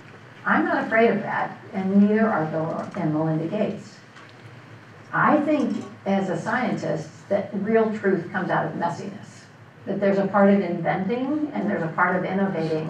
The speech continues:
where you fail, where you don't know the answer, where no one knows the answer. And that's where I think diversity comes into play.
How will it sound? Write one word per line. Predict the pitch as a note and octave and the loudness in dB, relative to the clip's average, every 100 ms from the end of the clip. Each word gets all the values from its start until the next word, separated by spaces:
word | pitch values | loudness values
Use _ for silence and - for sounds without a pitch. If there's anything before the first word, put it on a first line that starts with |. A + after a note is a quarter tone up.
| - - - - - | -8 -14 -18 -20 -12
where | G3 F#3+ F#3 | -4 0 2
you | F3 F3 - | 2 0 -2
fail, | F#3 D#3+ D3+ - - - - - - - - - - - | 2 4 4 2 -2 -10 -18 -20 -20 -20 -20 -20 -20 0
where | G3+ | 6
you | G3+ G#3 | 8 8
don't | G#3 F#3 - - | 6 4 2 2
know | F#3+ D#3+ | 0 2
the | D#3+ D3+ | 0 0
answer, | D3+ - - - - - - - | -2 -6 -6 -6 -6 -14 -20 -8
where | C4+ D#4+ | 0 2
no | F4 G#4+ | 2 2
one | A4 - D#3+ | 2 2 0
knows | D#3 | -4
the | D#3 | -2
answer. | D#3+ D3 D3 - - G3 - - - - - - - | 0 0 -2 -8 -10 -12 -14 -20 -20 -20 -20 -10 2
And | G#3 G#3+ G#3+ G3+ - - | 4 6 6 2 -2 -6
that's | F#3+ - E4 - | 2 2 2 -2
where | G#4+ C4+ | -2 -2
I | - | -2
think | A3 G3+ | -2 0
diversity | G3 E3 F3+ - F#3+ D#3+ - | 0 -2 -2 -4 -4 -4 -4
comes | D#3+ D#3 | -4 -2
into | D#3 D#3 | -2 -4
play. | D3+ D#3 - - | -2 -2 0 -4